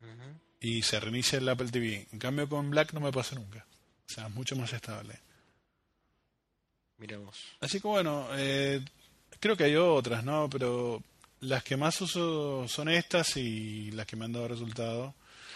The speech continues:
Speaker 1: Bueno, y otro dato, si tenés un televisor,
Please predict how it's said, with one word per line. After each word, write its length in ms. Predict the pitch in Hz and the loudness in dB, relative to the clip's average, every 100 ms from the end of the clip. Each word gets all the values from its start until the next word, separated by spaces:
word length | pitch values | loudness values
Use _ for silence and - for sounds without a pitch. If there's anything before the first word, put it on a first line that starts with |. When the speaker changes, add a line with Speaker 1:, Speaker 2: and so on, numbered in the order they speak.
| - - - - | -16 -16 -20 2
Speaker 1:
Bueno, 280 | 180 160 135 | 4 4 4
y 80 | |
otro 240 | 165 180 190 | 2 4 6
dato, 460 | 196 185 127 117 - | 8 6 2 -2 0
si 160 | - | -2
tenés 240 | 127 143 175 | 0 2 2
un 80 | 202 | 4
televisor, 540 | 175 151 143 170 170 | 4 4 4 4 2